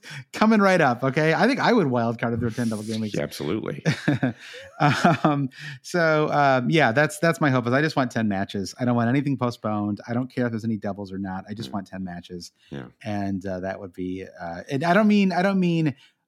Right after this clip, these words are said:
Speaker 1: one match gets canceled and one team gets a double. Okay, Brennan, I want a clean ten. I want
Speaker 2: Uh-huh.
Speaker 1: ten, I want twenty teams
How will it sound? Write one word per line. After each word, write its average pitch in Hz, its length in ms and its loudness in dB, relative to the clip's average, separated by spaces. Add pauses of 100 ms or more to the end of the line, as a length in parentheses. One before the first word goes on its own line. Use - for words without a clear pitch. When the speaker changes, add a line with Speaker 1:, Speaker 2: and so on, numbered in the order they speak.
Speaker 1:
one 165 380 2
match 160 300 2
gets 135 180 -2
canceled 135 540 0
and 120 80 2
one 135 160 2
team 127 200 0
gets 113 200 -4
a 95 40 -10
double. 110 400 -6 (200)
Okay, 131 180 -2
Brennan, 120 220 0
I 156 80 2
want 180 160 4
a - 40 0
clean 180 460 0
ten. 120 320 -2
I 123 60 -2
want 135 160 0
Speaker 2:
Uh-huh. 135 100 -12
Speaker 1:
ten, 170 140 -6
I - 20 0
want 165 160 -2
twenty 220 320 2
teams 160 560 0